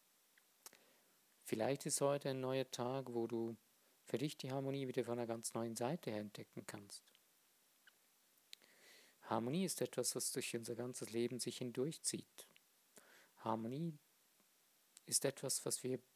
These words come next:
brauchen, beziehungsweise was wir, was für uns wichtig ist,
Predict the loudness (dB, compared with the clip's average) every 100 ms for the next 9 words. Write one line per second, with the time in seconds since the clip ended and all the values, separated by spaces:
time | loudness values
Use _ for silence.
0 | _ _ _ _ _ -10 -2 2 2 2
1 | -2 0 0 0 0 2 2 2 2 2
2 | 0 -12 -20 -20 -20 _ _ _ -6 -2
3 | 0 0 0 0 -2 -4 -2 -2 0 0
4 | 0 -4